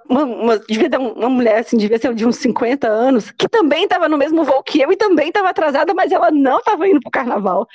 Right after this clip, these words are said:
Ela não tinha saído na noite anterior e bebido chopp em dobro. <laughs> E aí começaram a gritar o nome dela, eu falei assim, "Graças a Deus eu não sou a única. Não sou eu que só vou passar vergonha na hora que entrar no avião."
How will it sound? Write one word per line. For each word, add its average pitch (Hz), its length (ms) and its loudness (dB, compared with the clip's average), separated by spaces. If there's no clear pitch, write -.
Ela 240 240 0
não 240 320 0
tinha 440 180 -2
saído 330 300 -2
na - 140 -2
noite 269 200 -2
anterior 233 380 0
e - 40 2
bebido 220 320 -2
chopp 262 240 -2
em 220 120 -4
dobro. 247 400 0
<laughs> - 480 -2
E 330 120 4
aí 339 180 0
começaram 349 380 0
a 320 40 -6
gritar 302 240 -2
o 285 40 0
nome 262 180 0
dela, 247 220 2
eu 240 40 0
falei 262 140 0
assim, 240 140 0
"Graças 226 280 0
a - 60 0
Deus 233 180 -2
eu 294 80 0
não 240 120 0
sou 214 160 -2
a - 20 2
única. 302 160 -2
Não 220 120 2
sou 254 220 2
eu 247 160 2
que - 80 -14
só 269 80 0
vou 262 100 0
passar 247 280 -4
vergonha 233 300 0
na 220 100 0
hora 214 100 0
que 269 80 -2
entrar 233 180 -2
no 240 80 0
avião." 247 360 0